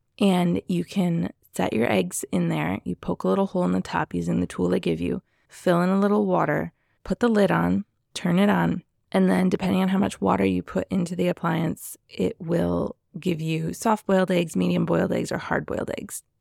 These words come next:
And then, and then when it's done, it sings you the cutest tune, and you know it is time to take the eggs out, and they are ready to be eaten. I try to not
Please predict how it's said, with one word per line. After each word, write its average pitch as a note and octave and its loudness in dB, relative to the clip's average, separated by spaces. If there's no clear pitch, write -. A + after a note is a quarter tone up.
And F#3 6
then, D#3+ 2
and F3 0
then F3+ 2
when F3+ 0
it's - -8
done, F#3 0
it E3 -4
sings E3 -2
you D#3+ -4
the D#3 -6
cutest - -4
tune, E3+ -2
and E3 -2
you D#3 -2
know D3+ 0
it D#3 0
is D#3 -4
time D3 -4
to - -10
take - -2
the - -6
eggs C#3 -4
out, A3 0
and E3+ 0
they D#3+ 0
are C#3+ -2
ready C#3 -2
to - -10
be - -8
eaten. - -8
I F3+ 2
try D3 0
to - -6
not E3 -4